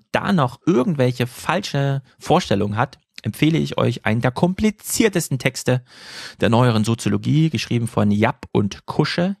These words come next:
Japp, J A P P und Kusche. Bei Japp habe ich meine Diplomarbeit geschrieben.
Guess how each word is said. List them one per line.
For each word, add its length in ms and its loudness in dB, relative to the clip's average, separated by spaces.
Japp, 440 -2
J 300 -2
A 160 -4
P 280 -2
P 400 -2
und 240 -4
Kusche. 400 -2
Bei 80 0
Japp 160 2
habe 80 2
ich 100 -6
meine 140 2
Diplomarbeit 480 -2
geschrieben. 340 -6